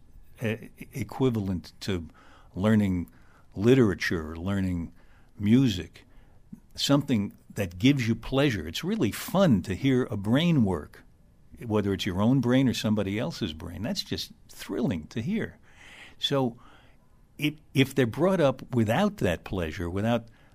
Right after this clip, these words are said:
knowing to, how to look for that pleasure and enjoy it,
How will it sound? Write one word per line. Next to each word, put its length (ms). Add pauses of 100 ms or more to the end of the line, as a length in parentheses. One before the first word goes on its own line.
(100)
knowing 380
to, 220
how 260
to 80
look 300
for 140
that 200
pleasure 360
and 120
enjoy 360
it, 160